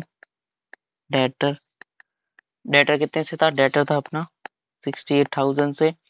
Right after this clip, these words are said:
उसके बाद में टू स्टॉक, स्टॉक कितने से था? एटी फ़ोर थाउजेंड से। और यहाँ पे बाय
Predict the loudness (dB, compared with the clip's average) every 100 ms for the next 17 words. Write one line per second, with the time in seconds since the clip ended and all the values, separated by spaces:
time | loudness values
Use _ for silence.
0 | _ _ _ _ -6 0 4 4 2 -4
1 | -2 0 0 0 _ _ _ -18 -16 -4
2 | 2 2 0 _ -20 _ _ _ _ _
3 | _ _ _ _ _ _ _ _ -16 -2
4 | 0 0 0 -2 -4 -6 -6 -4 -4 _
5 | _ _ -20 _ _ -2 -2 -2 -2 -2
6 | -2 -6 -2 0 2 0 -2 -8 -8 -12
7 | _ _ _ _ _ -4 2 4 4 4
8 | 2 -2 -6 0 0